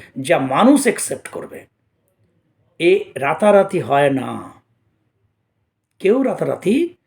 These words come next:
পরিচিতি মানুষের হয় না। হৃদয়ে স্থান পাওয়া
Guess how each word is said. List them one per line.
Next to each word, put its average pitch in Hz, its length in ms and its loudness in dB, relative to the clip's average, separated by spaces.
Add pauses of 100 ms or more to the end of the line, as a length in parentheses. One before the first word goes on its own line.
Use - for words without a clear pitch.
(440)
পরিচিতি 147 460 -2
মানুষের 143 460 -4
হয় 135 240 0
না। 131 120 -2 (140)
হৃদয়ে 214 400 4
স্থান 196 360 2
পাওয়া 180 360 6